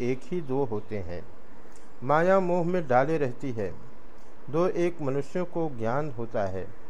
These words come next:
वे माया के भुलावे में नहीं आते, कामनी कांचन के वशीभूत नहीं होते। साधन सिद्ध और कृपा सिद्ध। कोई कोई बड़े परिश्रम से खेत में पानी खींच कर लाते हैं।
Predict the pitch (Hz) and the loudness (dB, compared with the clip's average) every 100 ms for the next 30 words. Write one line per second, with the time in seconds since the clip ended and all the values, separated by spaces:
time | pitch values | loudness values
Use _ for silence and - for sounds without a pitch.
0 | - - - 120 151 160 139 147 160 165 | -4 -4 -4 0 0 2 4 4 2 2
1 | 151 117 123 139 143 143 117 107 110 147 | 0 0 2 4 4 2 0 0 0 0
2 | 113 - 92 78 - - - - - - | 0 0 -2 -4 -4 -4 -4 -4 -4 0
3 | 123 139 151 160 147 139 135 143 151 147 | 2 2 2 0 2 2 2 0 -2 0
4 | 135 117 - 160 123 123 - 101 131 151 | 0 0 0 -2 -2 -2 -2 -2 0 0
5 | 107 - 85 85 - - - - - - | -2 -2 -4 -4 -4 -4 -4 -4 -4 -4
6 | - - 143 151 180 175 - 170 156 175 | -4 2 4 4 2 0 0 -2 -2 0
7 | 127 110 123 - 139 - 95 85 87 - | 0 0 -2 0 0 0 -4 -4 -4 -4
8 | - - - - - 151 180 196 196 185 | -4 -4 -4 -4 -2 0 0 2 2 2
9 | 131 165 170 139 131 - 175 170 170 165 | 2 2 0 0 0 0 0 0 -2 -2
10 | - 139 147 151 143 - 113 135 143 - | 0 0 0 0 0 0 0 0 -2 -2
11 | 139 143 - 131 110 95 101 123 101 90 | -2 -2 -2 0 0 0 -2 -2 -2 -2